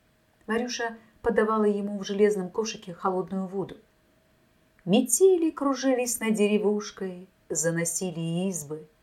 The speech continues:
Сосны завязли в снегу, и Варюша уже не могла отыскать в лесу то место, где уронила колечко.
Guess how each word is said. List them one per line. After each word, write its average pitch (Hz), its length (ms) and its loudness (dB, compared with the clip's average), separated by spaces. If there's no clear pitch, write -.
Сосны 214 580 4
завязли 180 560 4
в - 60 -4
снегу, 175 640 2
и 269 100 0
Варюша 330 400 2
уже 285 260 0
не 269 100 4
могла 277 340 2
отыскать 262 520 0
в 214 60 -6
лесу 240 340 0
то 196 220 2
место, 285 680 2
где 170 260 0
уронила 175 540 2
колечко. 147 640 -12